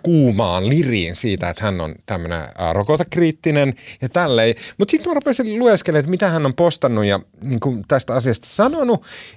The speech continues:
Siinä oli vähän silleen, että... Mm, hän, äh, esimerkiksi postasi tällä tavalla, että "I was in D C this weekend to support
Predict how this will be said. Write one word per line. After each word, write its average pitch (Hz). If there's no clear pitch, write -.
Siinä 311
oli 220
vähän 247
silleen, 190
että... 151
Mm, 143
hän, 147
äh, 117
esimerkiksi 143
postasi -
tällä 147
tavalla, 104
että -
"I -
was 202
in 151
D 196
C 214
this 156
weekend 143
to -
support 151